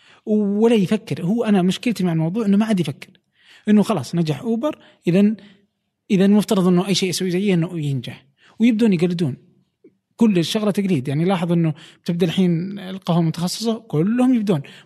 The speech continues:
مو مدارين إيش القهوة المتخصصة، ممكن ي-، يخبص أم الدنيا أصلًا، يج-، يجيب من ري-، من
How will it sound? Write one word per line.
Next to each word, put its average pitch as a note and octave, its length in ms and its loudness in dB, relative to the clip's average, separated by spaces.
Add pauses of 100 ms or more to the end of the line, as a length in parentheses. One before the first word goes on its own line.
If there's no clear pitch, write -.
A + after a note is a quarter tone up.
مو D4+ 60 0
مدارين D#3 320 2
إيش D3 120 -4
القهوة C#3+ 200 -6
المتخصصة، F3+ 540 -4
ممكن D#3 280 0
ي-، D#3 180 -2 (340)
يخبص F3 360 -4
أم G3+ 240 2
الدنيا E3+ 460 0
أصلًا، F3+ 320 -2
يج-، B3+ 220 -8
يجيب C4+ 380 -8
من A#3+ 340 -6 (140)
ري-، A3+ 240 -10
من A3+ 220 -6